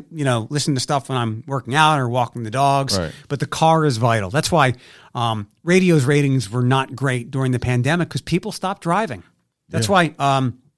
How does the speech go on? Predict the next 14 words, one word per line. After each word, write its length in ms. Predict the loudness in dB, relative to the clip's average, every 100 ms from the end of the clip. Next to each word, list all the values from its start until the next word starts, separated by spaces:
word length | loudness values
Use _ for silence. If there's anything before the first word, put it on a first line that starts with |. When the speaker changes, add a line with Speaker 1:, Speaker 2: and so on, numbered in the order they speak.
| _ _ _ _ -20 -6
Speaker 1:
who 100 | 0
was 300 | 2 0 -6
it? 80 | -14 -8
Who 100 | -2
was, 200 | -2 -2 -8 -10 2
uh, 220 | 4 4 -2 _
that, 260 | -4 -4 -4
that 180 | -12 -8
Quibi 420 | 2 6 8 10
network 640 | 12 10 6 0 0 -6 -14 -8
Speaker 2:
Mm-hmm. 220 | -6 -4
Speaker 1:
that 160 | -4
popped 320 | 2 2 4 4
up? 200 | 4